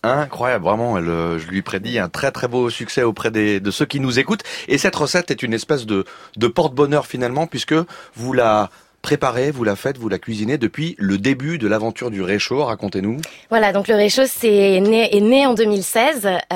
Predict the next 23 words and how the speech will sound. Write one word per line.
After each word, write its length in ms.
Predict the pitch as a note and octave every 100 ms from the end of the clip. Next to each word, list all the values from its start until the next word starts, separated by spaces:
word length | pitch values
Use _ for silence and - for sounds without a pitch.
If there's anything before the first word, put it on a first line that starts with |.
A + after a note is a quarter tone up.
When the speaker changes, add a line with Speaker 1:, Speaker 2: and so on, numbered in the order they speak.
| F3 F3 -
Speaker 2:
avec, 580 | F#3 G3 A#3 - A#3+ -
euh, 400 | F3+ E3+ E3 E3 -
avec 420 | E3+ G3+ - F#3+
une 140 | F3
mission 280 | F#3 G3 B3
sur 160 | - F#3
le 100 | E3+
camp 160 | G#3+
de 80 | G#3+
Grande-Sainte. 720 | F3+ F#3 F#3 - D#3+ C#3+ - -
Donc 220 | E3+ D#3+
Grande-Sainte, 600 | F3 F3 F3+ - A#3 B3+
c'était 280 | - F#3 G3+
à 60 |
l'époque 340 | F3 E3+ A3+ -
le 100 | F#3
seul 300 | F#3+ G3 G#3
camp 200 | G#3 G#3
aux 40 |
normes, 580 | F3+ F3+ G3+ G3 F3 E3 - - - -
euh, 140 | D#3+
en 120 | - E3
France. 340 | - C#4 -